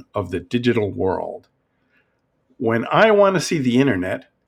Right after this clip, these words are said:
I take a drive through a town in Northern Virginia called Ashburn, which has become the world's largest concentration of digital infrastructure.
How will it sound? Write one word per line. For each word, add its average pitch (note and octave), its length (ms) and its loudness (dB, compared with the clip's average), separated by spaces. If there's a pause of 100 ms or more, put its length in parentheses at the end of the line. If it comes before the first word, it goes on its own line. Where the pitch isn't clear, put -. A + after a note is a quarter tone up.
(340)
I - 60 -4
take G#3+ 300 0
a C3+ 40 0
drive G#2+ 520 2
through G#2+ 160 -2
a F#2 60 -2
town E3 440 -2
in A2 180 0
Northern A#2+ 380 2
Virginia G2+ 500 -2
called F#2 480 -6
Ashburn, - 640 -6 (520)
which C#3 160 2
has D#3 160 2
become C3+ 320 4
the B2 80 8
world's B2 320 4
largest D#3+ 500 0
concentration C3 960 0
of A2 300 -2
digital A2+ 420 0
infrastructure. - 880 -6